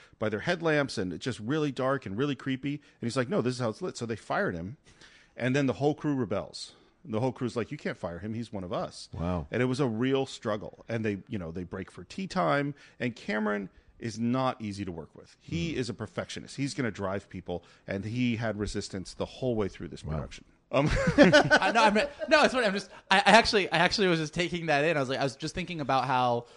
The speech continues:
Speaker 3: so many of the movies that we love. I mean, you know, you, you have, uh, you have crews and you have, you have, uh, shoots that are a dream,
Speaker 2: Yeah.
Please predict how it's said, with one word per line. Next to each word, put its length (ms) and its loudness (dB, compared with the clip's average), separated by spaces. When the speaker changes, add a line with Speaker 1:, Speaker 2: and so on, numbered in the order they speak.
Speaker 3:
so 260 6
many 180 4
of 60 4
the 60 4
movies 320 4
that 100 2
we 120 2
love. 320 6
I 20 4
mean, 160 2
you 80 0
know, 60 2
you, 240 2
you 260 -4
have, 320 4
uh, 320 4
you 120 2
have 120 2
crews 400 6
and 80 2
you 80 6
have, 380 2
you 160 2
have, 240 4
uh, 280 4
shoots 340 0
that 120 0
are 60 6
a 60 2
dream, 540 0
Speaker 2:
Yeah. 220 -6